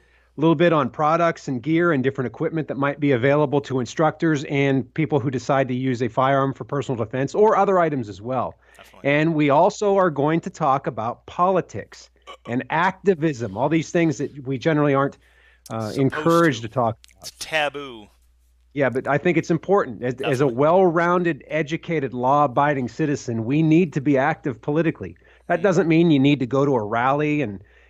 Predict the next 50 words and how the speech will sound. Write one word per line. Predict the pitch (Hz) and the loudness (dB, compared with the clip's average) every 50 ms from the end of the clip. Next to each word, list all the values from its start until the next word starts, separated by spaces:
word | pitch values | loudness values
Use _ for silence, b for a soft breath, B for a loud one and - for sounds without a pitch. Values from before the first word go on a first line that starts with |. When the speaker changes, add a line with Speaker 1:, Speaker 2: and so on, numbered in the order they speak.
| b b | b b
Speaker 1:
and, | 107 107 107 104 104 98 | -6 -4 -4 -4 -4 -4
and, | 104 113 107 107 104 101 101 104 95 98 | -4 -4 -4 -2 -2 -4 -4 -4 -2 -2
uh, | 98 98 | -2 0
wave | 104 135 139 147 123 | 2 2 2 2 2
a | 120 | 0
flag, | 120 - 131 131 135 147 156 143 | 0 0 0 2 2 0 -2 -2
perhaps, | - 143 135 120 147 147 151 147 - - - | -2 -4 -2 0 0 -2 -2 -2 -6 -12 -8
but, | - 139 123 - - | -6 -6 -6 -4 -4
you | 135 131 | -4 -2
know, | 131 127 123 127 120 b b b b b b - | 0 0 0 -2 -4 b b b b b b -4
keeping | - 165 160 - 160 151 147 | -2 -2 0 2 2 2 4
an | 147 | 2
eye | 147 147 151 151 147 | 2 2 2 2 0
on | 131 127 | 0 0
what's | 127 123 - - | -2 -4 -4 -2
happening | 139 135 139 139 - 143 135 127 | -2 -2 -2 -2 -4 -4 -4 -4
in | 123 123 123 | -4 -4 -4
your | 117 117 | -6 -6
state | - - 135 123 120 - | -8 -8 -8 -8 -8 -8
capitals, | - 143 139 135 131 - - 113 101 85 - - - _ | -4 -2 -2 -2 -2 -2 -6 -8 -10 -12 -12 -16 -16 _
what's | - 113 110 - | -10 -8 -6 -4
happening | 127 123 123 117 127 123 123 120 | -2 -2 -2 0 0 0 0 0
in | 117 117 | 0 0
your | 113 110 | -2 -2
cities, | - - - 135 120 117 98 98 | -4 -2 0 0 0 0 -2 -4
what's | 113 107 - | -6 -4 -2
happening | 131 127 120 - 123 117 113 | 0 -2 0 0 -2 -2 0
nationally. | 117 120 127 131 - - - 113 101 95 90 b b b b b b b | 0 0 -2 -2 -4 -6 -8 -10 -10 -10 -12 b b b b b b b
And, | 120 123 123 123 123 113 110 | -2 0 0 0 0 -2 -4
Speaker 2:
Yeah. | B 107 107 B B B B - | B -18 -20 B B B B -2
Speaker 1:
you | 139 | 0
know, | 127 127 123 120 113 101 | 0 2 0 0 -2 -4
people | - - 170 196 196 196 180 | -6 -2 -2 0 2 4 4
will | 170 165 151 | 4 4 2
trip | - - - 208 208 202 208 | 0 -2 2 2 2 4 4
all | 196 180 165 165 170 | 2 2 4 4 2
over | 175 185 160 170 165 | 2 2 0 -2 -2
themselves | 135 135 127 123 - 156 135 127 123 113 | -2 -2 -4 -4 -2 -2 -2 -2 -2 -4
at | 135 135 | -6 -6
the | 147 139 143 | -2 -2 0
N | 147 151 | 0 2
R | 143 143 | 2 2
A | 147 156 147 | 2 0 0
show | - - 151 131 | 0 0 0 0
to | 117 120 | 0 -2
go | 101 131 127 | -2 -4 -4
touch | 120 - - 151 - - - | -4 -4 -4 -4 -4 -4 -6
the | - 135 | -4 -2
new | 135 143 147 | 0 2 0
s-, | 139 - - - - | 0 -2 -6 -12 -18